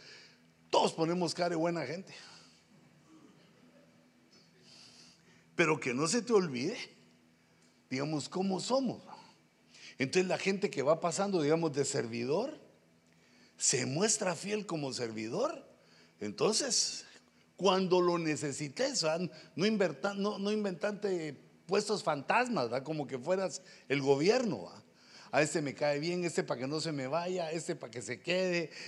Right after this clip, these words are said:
este porque es mi pariente. No. Ni porque te caiga bien, ni,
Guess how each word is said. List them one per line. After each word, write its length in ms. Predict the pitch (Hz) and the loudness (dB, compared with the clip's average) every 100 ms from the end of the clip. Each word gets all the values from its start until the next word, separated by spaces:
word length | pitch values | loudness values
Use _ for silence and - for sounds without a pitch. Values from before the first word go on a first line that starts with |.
| - | 0
este 280 | 160 156 139 | 0 2 -2
porque 220 | 127 135 | 0 -2
es 60 | 160 | 0
mi 120 | 151 | -2
pariente. 640 | 127 131 170 196 - 139 | -2 0 0 0 -2 -8
No. 560 | 139 143 190 262 - - - _ _ _ _ _ - - _ _ _ _ _ _ _ _ _ _ _ _ | -6 -2 -2 -4 -10 -20 -20 _ _ _ _ _ -20 -20 _ _ _ _ _ _ _ _ _ _ _ _
Ni 180 | 135 160 | -2 0
porque 300 | 123 123 123 | 0 -6 -6
te 160 | - 107 | -6 0
caiga 340 | 151 196 220 | 2 4 2
bien, 340 | 226 254 285 | 2 2 2
ni, 120 | 254 | 0